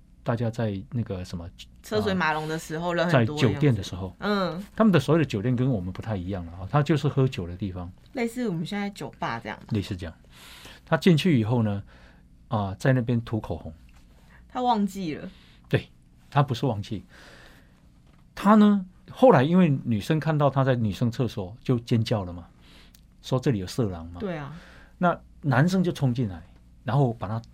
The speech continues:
Speaker 1: 毒打。
Speaker 2: 暴揍一顿。
Speaker 1: 哎，暴揍一顿，揍到他躺在地上，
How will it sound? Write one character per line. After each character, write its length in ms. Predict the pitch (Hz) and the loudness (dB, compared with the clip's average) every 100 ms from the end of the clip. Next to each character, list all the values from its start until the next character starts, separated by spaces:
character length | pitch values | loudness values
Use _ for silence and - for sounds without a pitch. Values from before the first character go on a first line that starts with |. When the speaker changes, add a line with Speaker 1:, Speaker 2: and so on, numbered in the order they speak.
| - | -6
Speaker 1:
毒 160 | - 175 | 0 0
打。 80 | 139 | 0
Speaker 2:
暴 60 | 180 | -2
揍 240 | 170 135 | -4 -4
一 20 | |
顿。 220 | 139 151 | -8 -6
Speaker 1:
哎， 80 | 104 - | -6 0
暴 120 | 110 | -2
揍 180 | - 98 | -2 -8
一 60 | |
顿， 160 | 90 90 - - - - - - | -8 -12 -14 -20 -20 -20 -20 -4
揍 160 | - 160 | 2 4
到 140 | 156 | 6
他 200 | 135 135 131 - - - - | 4 2 0 -14 -20 -20 -20
躺 220 | - 110 | -4 -2
在 120 | 101 120 | 0 0
地 160 | 127 | 0
上， 240 | 107 110 | -2 -4